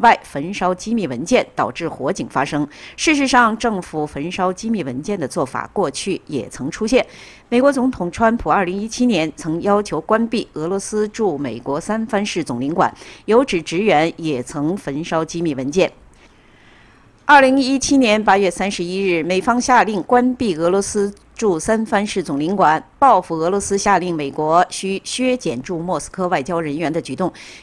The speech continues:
并要求俄方人员需九月二日离开。在九月一日，总领事馆的烟囱被发现冒出黑烟，相信是职员烧毁大量机密文件。消防部门曾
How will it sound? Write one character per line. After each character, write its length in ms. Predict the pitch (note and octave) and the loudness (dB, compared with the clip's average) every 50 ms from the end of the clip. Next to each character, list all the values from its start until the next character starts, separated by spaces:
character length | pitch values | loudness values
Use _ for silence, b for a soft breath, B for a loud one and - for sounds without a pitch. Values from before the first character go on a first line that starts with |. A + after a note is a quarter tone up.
| B | B
并 180 | - D4+ C4+ B3 | 0 2 4 4
要 160 | A#3+ B3+ B3+ B3+ | 6 6 4 4
求 380 | - - F#3+ F#3 F#3 G3 - - | 2 0 2 2 2 2 0 -2
俄 200 | - E3+ F3+ G3+ | -2 -2 0 0
方 220 | A3 - A3 G3+ | 0 -2 -4 -4
人 140 | G3+ F3 D3+ | -4 -4 -2
员 280 | D#3+ D#3+ C#3 C#3 D3+ - - | -2 0 0 0 -2 -4 -8
需 300 | - - F3 E3+ F3 - - _ _ _ | -10 -8 -8 -8 -8 -10 -12 _ _ _
九 280 | - - F3 D3+ A2+ B2 | -6 -4 -2 -2 -2 0
月 100 | C#3 - | 0 0
二 220 | - - B3 B3 F3+ | 2 4 4 4 2
日 120 | D3 C#3+ | 2 -2
离 140 | B2 C#3 D#3 | -6 -6 -4
开。 260 | - - F3+ F3 E3+ - B B B B B B B B B B B B | -2 0 0 0 0 -2 B B B B B B B B B B B B
在 260 | - D4+ D4 C#4+ B3+ | 2 6 6 6 6
九 160 | A3 G#3+ G#3+ | 4 4 2
月 140 | A3 A#3 A#3+ | 2 2 2
一 200 | A3+ - C4 C4+ | 0 0 0 2
日， 240 | C4+ B3+ - - - - - | 4 4 2 2 -2 -6 -4
总 280 | - G#3 G#3+ A#3 B3+ | -2 0 0 2 2
领 140 | B3 G3+ F3 | 2 0 0
事 140 | F3+ - A#3 | -2 -2 0
馆 200 | - F3+ A#2 C3 | 0 0 0 0
的 80 | C#3+ D#3 | -2 -2
烟 260 | D3+ E3 F3 F3 F3 | -2 0 0 0 -2
囱 220 | E3 - E3+ E3+ | -4 -6 -6 -6
被 160 | E3 F3 C3 C3 | -4 -4 -6 -4
发 180 | - D#3 D3+ | -4 -6 -6
现 160 | D3+ - D3+ | -4 -4 -6
冒 160 | D3 D3+ C#3+ C3 | -4 -4 -4 -6
出 180 | C3 - D#3+ | -6 -8 -10
黑 160 | D3+ - D#3 D3+ | -8 -8 -6 -4
烟， 220 | D3+ D#3+ D#3 D3 - _ _ _ _ | -2 0 0 -2 -4 _ _ _ _
相 280 | - - - A3+ B3+ C4 | -6 -2 0 0 0 0
信 180 | - B3 - - | 0 -4 -8 -8
是 240 | - - - F3 D3+ | -8 -6 -4 -4 -4
职 220 | B2+ - D3 D3+ E3+ | -4 -6 -6 -4 -2
员 280 | G3+ G3 D#3 D3+ D#3+ | 0 0 0 0 -2
烧 260 | D#3 - - G#3 G#3 | -2 -2 0 0 0
毁 200 | G#3+ G#3 - C3 | 0 -2 -6 -6
大 240 | - - G3 F3 D3 | -2 2 2 2 2
量 200 | C3+ D#3 A#2 B2 | 2 -2 -4 -4
机 160 | - - E3 | -6 -8 -6
密 140 | D#3+ E3 C#3+ | -4 -4 -4
文 160 | B2+ C3+ C3 | -4 -6 -2
件。 180 | D3+ G#3+ G#3 - - B B B B B B | 0 2 2 2 0 B B B B B B
消 200 | B - C#4+ C#4 | B 4 4 4
防 180 | C#4+ C#4 G#3 G#3 | 4 4 0 0
部 120 | A#3 A#3+ | 0 0
门 280 | G3 F#3+ E3+ F3+ G3+ G#3 - _ | 0 2 2 0 0 -2 -6 _
曾 420 | - - - E3 F3 F3+ G3 G3 | -10 -6 -4 -2 -2 -2 -2 -4